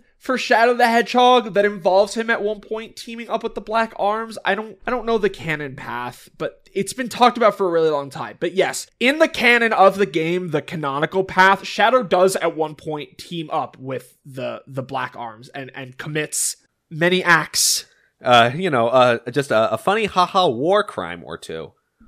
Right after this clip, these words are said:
Speaker 1: Yeah, you know, just a little, little bit of war crimes.
Speaker 2: You know, that's a treat. Basically, Shadow just says, "Look, I don't know anything other than the invasion. I don't even know if there were any other Black Arm colonies." But Shadow remains firm.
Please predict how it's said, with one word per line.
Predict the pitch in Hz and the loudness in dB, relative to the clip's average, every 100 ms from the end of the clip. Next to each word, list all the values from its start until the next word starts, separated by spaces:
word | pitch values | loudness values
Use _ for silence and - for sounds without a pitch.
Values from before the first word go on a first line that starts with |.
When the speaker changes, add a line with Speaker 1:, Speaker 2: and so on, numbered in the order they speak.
| - | -14
Speaker 1:
Yeah, | 151 139 123 | -8 -6 -6
you | 123 117 | -8 -14
know, | 120 | -12
just | 131 135 | -10 -6
a | |
little, | 143 143 165 165 180 | -6 -6 -4 -2 -2
little | 175 180 196 | 0 2 2
bit | 196 | 2
of | 185 | -2
war | 156 151 | -2 -4
crimes. | 143 123 90 - - - _ | -4 -12 -16 -18 -18 -18 _
Speaker 2:
You | 131 | -8
know, | 123 | -2
that's | 113 107 | -2 -2
a | |
treat. | - 113 98 87 _ | -6 -6 -6 -8 _
Basically, | 233 311 277 247 143 143 160 | 6 6 4 0 2 2 0
Shadow | 135 180 160 175 | 0 4 6 6
just | 165 170 | 2 -4
says, | - 196 175 160 165 - _ _ | 2 8 8 6 0 -18 _ _
"Look, | 147 139 - - | 6 6 6 2
I | 143 160 | 6 8
don't | 208 | 8
know | 202 214 | 8 8
anything | 196 202 208 | 8 4 4
other | 156 170 185 | 6 6 4
than | 180 175 | 2 0
the | 151 | 0
invasion. | 143 127 156 185 196 190 - _ | 0 2 2 4 0 0 -6 _
I | 123 | 2
don't | 143 165 | 4 2
even | 165 165 | -2 0
know | 160 160 | 4 4
if | 156 | 6
there | 147 | 4
were | 143 143 | 4 2
any | 135 135 | 2 2
other | 131 | 2
Black | 120 127 117 | 2 2 2
Arm | 104 101 | 0 -4
colonies." | - 131 104 82 69 - - _ - | 2 2 2 -4 -18 -20 -20 _ 6
But | 156 185 233 - - | 10 10 8 -2 -4
Shadow | - 135 135 147 | 4 6 6 4
remains | 143 156 165 | 2 0 -4
firm. | - 175 196 151 92 - | -4 0 2 0 -2 -14